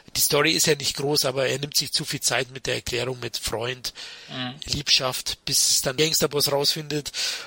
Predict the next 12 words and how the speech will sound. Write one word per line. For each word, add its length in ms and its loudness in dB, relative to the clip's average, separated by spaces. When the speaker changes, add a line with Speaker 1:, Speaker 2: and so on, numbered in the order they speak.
Speaker 1:
Ich 160 0
find 220 2
auch, 260 0
also 240 0
er 160 2
hat 140 -4
ein 80 -14
bisschen 240 0
zu 140 0
viel 180 -2
Leerlauf. 480 -4
Aber 600 0